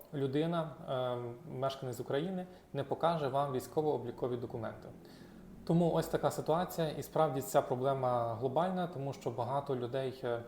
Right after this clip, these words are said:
н-, заздалегідь не поміняло їх або ж не мало такої можливості. І тому ввели ось ці зміни. І взагалі давайте розберемося, яка мета тих правил, чому з сімнадцятого червня,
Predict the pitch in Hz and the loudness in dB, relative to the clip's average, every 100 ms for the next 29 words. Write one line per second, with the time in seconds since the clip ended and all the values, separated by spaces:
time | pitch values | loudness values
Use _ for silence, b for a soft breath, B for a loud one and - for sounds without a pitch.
0 | - - 139 135 143 131 127 135 135 123 | -12 -14 -8 -4 0 2 2 2 2 0
1 | 131 - 131 127 120 120 127 156 175 170 | -6 -6 -6 -4 -4 -4 -2 -2 -4 -8
2 | - 131 131 123 123 127 123 117 131 120 | -4 -2 -2 -2 0 0 0 -4 -4 -4
3 | 120 117 110 220 - - B B B B | -4 -6 -6 -10 -16 -20 B B B B
4 | - 135 135 127 127 123 127 123 143 151 | -4 0 2 2 2 0 -8 0 2 4
5 | 170 160 120 131 139 139 123 131 - - | 2 2 2 2 4 2 0 -4 -6 -4
6 | 117 147 196 180 156 135 143 139 139 160 | -2 -2 -2 -2 -4 -4 0 0 2 2
7 | 143 139 131 123 131 135 131 - 120 123 | 2 2 0 0 0 0 -2 -2 -2 0
8 | 131 127 120 107 - - B - - 113 | -2 -2 -2 -2 -2 -8 B -8 -4 -4
9 | - - 165 185 147 123 - 147 151 - | -4 2 4 4 2 0 -2 0 -2 -2
10 | 131 131 - 131 117 165 170 160 | -2 -2 -2 -4 0 0 0 -4